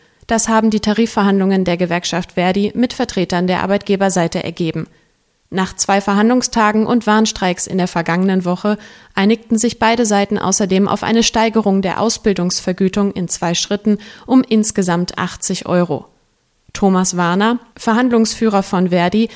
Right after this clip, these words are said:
sprach von einem Abschluss, der zwar unter den Erwartungen der Beschäftigten liege,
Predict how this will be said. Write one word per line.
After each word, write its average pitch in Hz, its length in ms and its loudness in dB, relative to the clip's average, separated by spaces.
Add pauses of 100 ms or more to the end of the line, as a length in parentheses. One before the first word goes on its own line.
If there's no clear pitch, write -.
(240)
sprach 226 320 0
von 226 160 0
einem 214 240 2
Abschluss, - 560 -2 (160)
der 196 140 0
zwar 190 260 0
unter 254 300 4
den 202 180 2
Erwartungen 180 640 0
der 160 100 -2
Beschäftigten 185 800 -2
liege, 190 380 2